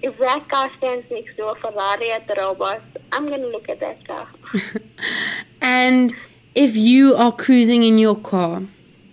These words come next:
Speaker 2: what song makes you feel like an ultimate all-time racing sensation?
Speaker 1: Definitely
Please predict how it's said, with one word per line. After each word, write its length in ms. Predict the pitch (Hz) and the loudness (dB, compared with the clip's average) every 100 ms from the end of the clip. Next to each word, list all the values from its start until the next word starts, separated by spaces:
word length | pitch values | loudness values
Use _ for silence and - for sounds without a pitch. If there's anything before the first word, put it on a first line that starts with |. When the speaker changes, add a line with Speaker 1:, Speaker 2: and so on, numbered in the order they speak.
| - - _ _ | -20 -20 _ _
Speaker 2:
what 340 | 196 214 269 294 | 0 2 2 -2
song 560 | - - 254 240 226 | -6 0 2 4 4
makes 340 | 214 208 - 214 | 4 2 -2 -4
you 100 | 208 | -4
feel 600 | - 208 208 196 196 - | -2 0 2 0 -2 -6
like 300 | 196 185 196 | -8 -6 -4
an 180 | 190 190 _ | -6 -8 _
ultimate 640 | 208 214 220 208 202 196 190 _ _ _ | -4 -4 -2 0 0 -2 -6 _ _ _
all-time 1000 | - 240 240 226 - 226 208 202 196 190 190 - _ _ _ - | 2 4 4 0 -4 0 2 2 0 -2 -6 -18 _ _ _ -10
racing 520 | 190 190 208 214 214 | -2 0 0 0 -2
sensation? 800 | 202 190 180 180 175 - 208 220 - _ _ _ _ _ _ _ _ _ _ _ _ _ _ _ - | -2 -4 -4 -8 -10 -12 -12 -12 -16 _ _ _ _ _ _ _ _ _ _ _ _ _ _ _ -8
Speaker 1:
Definitely 1040 | 277 302 349 359 359 359 359 359 349 339 | -6 -4 -4 -4 -4 -4 -2 -2 -2 -4